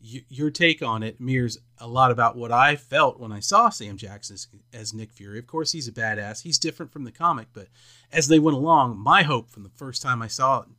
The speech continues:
Sam Jackson's Nick Fury was, "Oh, he's gonna be our through line through all of this. He's the human element. shield will be a background thing. They're really cool. They can play little parts here and there. He can kind of be the overarching, like the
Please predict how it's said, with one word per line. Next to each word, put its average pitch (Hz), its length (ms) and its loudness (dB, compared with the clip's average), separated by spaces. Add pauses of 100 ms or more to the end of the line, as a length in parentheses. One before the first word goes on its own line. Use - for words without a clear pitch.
(140)
Sam 120 320 -2
Jackson's 127 680 -2
Nick 107 160 -20
Fury 104 260 -14
was, 98 280 -14
"Oh, 160 140 2
he's 208 180 4
gonna 151 180 -4
be 131 140 -4
our 110 120 -8
through 202 260 -6
line 107 280 -8
through 107 220 -18
all 196 240 6
of 107 80 -6
this. 92 240 -14
He's 156 220 -10
the - 100 -20
human 170 420 -6
element. 160 420 -2 (340)
shield 170 400 0
will 135 120 -2
be 117 140 -6
a 104 80 -8
background 131 680 0
thing. 127 340 -2
They're 101 140 -10
really 113 340 -8
cool. 156 340 -2
They 120 140 -4
can 117 140 -14
play 120 220 -16
little 107 220 -16
parts 135 380 -2
here 113 160 -16
and 107 140 -12
there. 139 300 -4 (360)
He 151 120 -10
can 135 160 -10
kind 120 300 -8
of 101 120 -12
be 120 240 -8
the 113 280 -12
overarching, 127 760 -2
like 117 200 -16
the - 80 -20